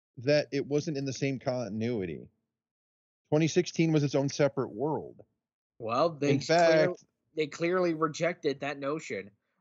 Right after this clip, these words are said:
Speaker 2: And eventually the producers caved in, but they only gave, uh,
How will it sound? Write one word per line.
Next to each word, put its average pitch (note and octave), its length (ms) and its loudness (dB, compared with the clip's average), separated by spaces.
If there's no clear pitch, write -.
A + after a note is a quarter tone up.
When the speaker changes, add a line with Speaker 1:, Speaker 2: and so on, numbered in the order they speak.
Speaker 2:
And D3 220 0
eventually D#3+ 580 0
the D3+ 120 0
producers D3+ 640 -6
caved D3 340 0
in, D3+ 260 2
but B2+ 120 -6
they C3 100 -2
only C3+ 240 -4
gave, B2+ 400 -4
uh, A2 300 0